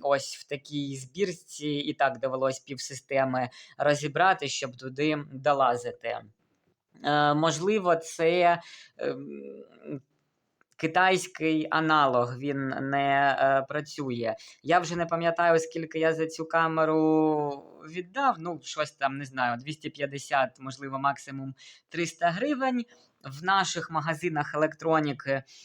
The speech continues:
е, рідні, чи, не знаю, можливо, не рідні, коротше, подібні камери для Raspberry Pi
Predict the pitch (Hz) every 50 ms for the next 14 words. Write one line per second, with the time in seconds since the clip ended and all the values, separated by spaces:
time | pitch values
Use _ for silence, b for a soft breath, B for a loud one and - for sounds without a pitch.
0 | B B B B B - 147 147 147 143 147 143 143 147 185 220 240 240 185 156
1 | 180 190 190 180 175 160 - - - 156 151 151 143 131 143 143 139 135 135 131
2 | 131 127 131 139 135 131 139 147 143 127 135 131 135 135 139 147 196 214 214 180
3 | 147 151 151 143 143 - 147 156 160 147 123 - - 139 127 127 127 B B B
4 | _ _ 160 165 156 156 175 175 143 135 147 143 139 135 131 135 127 _ _ -
5 | 160 156 147 135 135 127 123 123 123 120 120 135 147 143 135 127 123 123 - 143
6 | 156 151 147 139 143 135 135 143 135 139 139 139 135 139 143 - _ _ _ _
7 | 202 208 214 214 220 220 208 180 170 170 - -